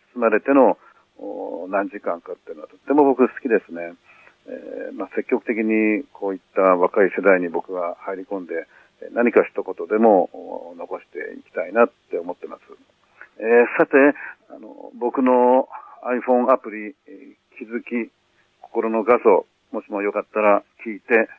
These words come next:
そして、えー、何枚かの写真を見てください。えー、そして一月には、日光金谷ホテル創業百四十周年記念のイベント、これもやりますので、えー、ぜひまた小山さんと一緒に、えー、いろんな案を練り出し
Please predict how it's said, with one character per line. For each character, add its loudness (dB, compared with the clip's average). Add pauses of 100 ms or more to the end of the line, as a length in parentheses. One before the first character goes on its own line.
(100)
そ -14
し -20
て、 2 (340)
え -18
ー、 -14
何 -4
枚 -6
か -14
の -14
写 -18
真 -12
を -10
見 -12
て -12
く -18
だ -10
さ -2
い。 -8 (640)
え -14
ー、 -14
そ -12
し -18
て -4
一 -8
月 2
に 6
は、 4 (400)
日 -8
光 -6
金 -6
谷 2
ホ -2
テ 2
ル -2 (320)
創 -6
業 -4
百 -10
四 -2
十 -8 (140)
周 -4
年 -4
記 -8
念 -4
の 0
イ -6
ベ 0
ン -8
ト、 -2 (240)
こ -4
れ 2
も 0
や 2
り -2
ま 2
す -12
の -8
で、 4 (260)
え -12
ー、 -14
ぜ -4
ひ -8
ま -2
た 0 (220)
小 -2
山 -2
さ -14
ん -14
と -14
一 -10 (100)
緒 -6
に、 -8 (420)
え -14
ー、 -12
い -12
ろ -4
ん -6
な 0
案 -2
を -2 (240)
練 -8
り -8
出 0
し -2